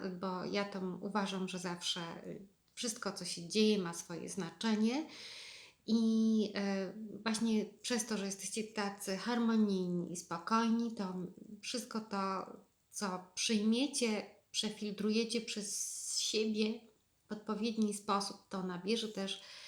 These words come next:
takiego mądrego, e, i właściwego charakteru. Po stronie Waszego, e, ukochanego, ukochanej osoby jest karta siedmiu kielichów.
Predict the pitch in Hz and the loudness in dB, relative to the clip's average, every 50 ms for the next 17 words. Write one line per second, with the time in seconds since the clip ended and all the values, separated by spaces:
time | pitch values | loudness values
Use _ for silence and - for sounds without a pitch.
0 | - - - - - 214 214 - 220 190 202 214 196 180 - - 220 240 240 226 | -18 -18 -10 -8 -6 -4 -4 -4 -2 -2 0 2 2 2 2 2 2 4 4 4
1 | 208 247 240 233 220 190 214 214 208 202 196 190 185 - - - 190 180 165 - | 4 4 4 4 2 2 2 2 4 4 2 0 -2 -4 -8 -8 -8 -6 -6 -4
2 | 214 196 208 220 208 208 - - 190 196 185 175 180 175 - 180 156 160 156 - | -2 2 4 4 4 2 0 0 0 0 0 0 -2 -6 -6 -6 -8 -8 -10 -12
3 | - - - - - - _ _ _ _ _ _ _ _ - - - - - - | -12 -12 -12 -12 -14 -16 _ _ _ _ _ _ _ _ -20 -20 -18 -16 -14 -14
4 | - - - - _ - 214 214 - - 294 311 320 320 320 320 311 311 294 - | -14 -16 -18 -2 _ 4 4 4 4 6 6 8 8 8 8 10 8 8 8 6
5 | - 220 214 220 214 220 247 240 202 208 214 202 202 196 190 185 - - - 180 | 4 2 2 2 2 2 2 2 2 2 2 2 2 2 0 -2 -4 -4 -6 -4
6 | 180 180 - - 196 202 226 208 196 208 208 202 208 233 247 220 220 - - - | -4 -4 -4 -6 -4 -2 -2 -2 0 0 0 0 2 0 0 0 -2 -2 -4 -6
7 | - - 170 165 - - 220 214 214 202 208 - 175 - - 175 156 180 196 240 | -8 -12 -12 -8 -2 0 2 2 2 2 0 -4 -8 -6 -6 -6 -6 -4 -2 0
8 | 269 285 277 - - 233 226 - - 208 196 190 - - - 240 240 226 190 196 | 0 0 0 -2 -2 -4 -4 -4 -4 -4 -2 0 0 2 4 4 4 4 4 2
9 | 170 160 - - - 156 170 170 - - - - - - - - | 0 -2 -4 -8 -8 -8 -6 -8 -10 -12 -16 -20 -20 -20 -20 -20